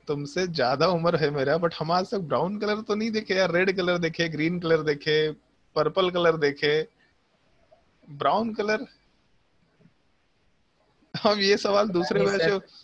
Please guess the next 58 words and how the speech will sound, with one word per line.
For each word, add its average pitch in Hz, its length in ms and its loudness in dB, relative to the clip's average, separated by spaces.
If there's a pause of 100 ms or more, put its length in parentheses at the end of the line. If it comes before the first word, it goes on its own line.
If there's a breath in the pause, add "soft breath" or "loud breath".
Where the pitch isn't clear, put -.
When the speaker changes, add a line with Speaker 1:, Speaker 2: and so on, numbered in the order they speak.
(140)
Speaker 1:
दूसरे 170 280 2
बैच 202 220 4
में 202 100 -2
पूछे 196 220 0
तो 202 140 0
चमकीला 196 460 2
color 175 240 4
use 147 220 0
कर 135 140 2
लिया 139 140 2
था। 160 80 2
चमकीला 202 520 0
color 208 260 0
से 202 120 -2
पानी 202 320 0
में 208 100 0
रंग 185 180 0
कैसे 170 220 2
मिलाते 139 360 2
हैं 135 100 2
भाई? 143 120 2
वो 180 60 0
तो 185 120 -2
श-, 170 300 -4
केवल 190 220 -2
चेहरे 190 300 2
पर 196 120 0
लगाने 147 320 2
के 143 100 -6
लिए 135 80 0
होता 131 160 2
है 127 40 2
चमकीला 127 380 -4
color, 117 280 -2
golden 151 400 0
कलर 147 160 2
और 151 80 -2
सिल्वर 139 320 -2
color। 123 260 2 (1040)
कैसा 180 340 0
Speaker 2:
सर, 185 80 4
Speaker 1:
होली 170 120 6
Speaker 2:
उसको 170 140 2
भी - 0 -
Speaker 1:
खेलने 180 200 6
लगे? - 100 4
Speaker 2:
पानी 175 200 4
में 175 180 2
मिलाते 165 500 4
हैं 151 80 2
ना, 156 240 -2 (380)
उसको - 220 -2
भी 185 160 -6
पानी 165 280 4
में 180 100 0
मिला 165 240 2
देते 156 320 -4
हैं। 135 200 -4